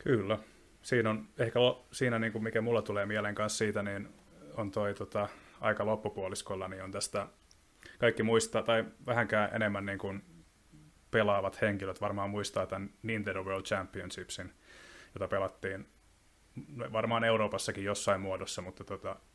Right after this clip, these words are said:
Jenkeissä oli todella, todella, tota, eeppinen tämmönen <laughs> Nintendo me-, maailmanmestaruuskisat ja sitten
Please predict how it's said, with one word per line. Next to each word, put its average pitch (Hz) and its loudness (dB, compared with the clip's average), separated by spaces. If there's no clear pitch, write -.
Jenkeissä 101 -2
oli 92 -4
todella, 98 -4
todella, 98 -2
tota, 95 -6
eeppinen 98 0
tämmönen 95 -4
<laughs> - -4
Nintendo 101 0
me-, 101 -6
maailmanmestaruuskisat 98 -4
ja 90 -8
sitten 98 -12